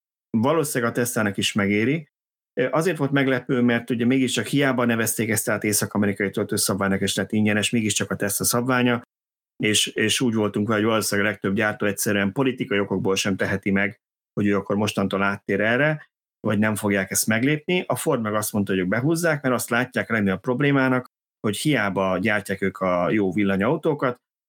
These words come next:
ha szívnak az ügyfeleik azzal, hogy megbízhatatlan töltők vannak, ha vannak, de akkor is, hogyha vannak, nem biztos, hogy működik,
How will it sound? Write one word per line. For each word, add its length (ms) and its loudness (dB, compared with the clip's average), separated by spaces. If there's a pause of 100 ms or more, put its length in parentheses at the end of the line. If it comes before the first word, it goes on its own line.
ha 260 2
szívnak 540 0
az 180 -2
ügyfeleik 520 -2
azzal, 380 0
hogy 180 0
megbízhatatlan 840 0
töltők 400 -4
vannak, 340 -2
ha 120 -2
vannak, 500 0
de 140 0
akkor 360 -2
is, 100 -2
hogyha 300 -4
vannak, 300 0
nem 140 0
biztos, 280 -2
hogy 100 0
működik, 500 0